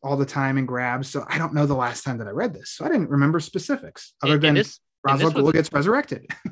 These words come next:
Speaker 2: Yeah, I mean, and this was interesting 'cause it literally has three prelude issues before you get into the, like, story proper.
Speaker 1: Mm-hmm. So let's see, in, in your hardcover,
Speaker 2: Mm-hmm.
Speaker 1: from what I looked at, the epilogue, Detective eight forty,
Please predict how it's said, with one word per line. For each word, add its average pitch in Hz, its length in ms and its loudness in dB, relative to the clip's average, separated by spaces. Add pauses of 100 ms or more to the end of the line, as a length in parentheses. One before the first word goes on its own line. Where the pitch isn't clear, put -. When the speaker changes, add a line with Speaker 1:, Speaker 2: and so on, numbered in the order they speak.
(180)
Speaker 2:
Yeah, 208 200 0
I 143 40 -2
mean, 120 180 -2
and 117 120 -4
this 147 140 -2
was 120 120 -4
interesting 113 400 -4
'cause 107 140 -10
it 104 60 -12
literally 113 320 0
has 117 280 -2
three 117 420 -2 (100)
prelude 117 480 0
issues 107 320 -2
before 101 300 -8
you 98 100 -6
get 101 160 -2
into 98 480 -6
the, 90 520 -4
like, 87 300 -8
story 98 320 -8
proper. - 540 -6 (840)
Speaker 1:
Mm-hmm. 127 260 -8 (220)
So 220 160 6
let's 240 180 8
see, 233 120 -2
in, 202 340 2
in 202 160 2
your 208 180 0
hardcover, 135 580 -6 (160)
Speaker 2:
Mm-hmm. 135 240 -8 (280)
Speaker 1:
from 165 160 2
what 196 100 4
I 202 120 4
looked 151 260 4
at, 117 220 -4 (420)
the 151 280 6
epilogue, 135 640 2 (100)
Detective 156 480 0
eight 151 240 -2
forty, 139 420 -6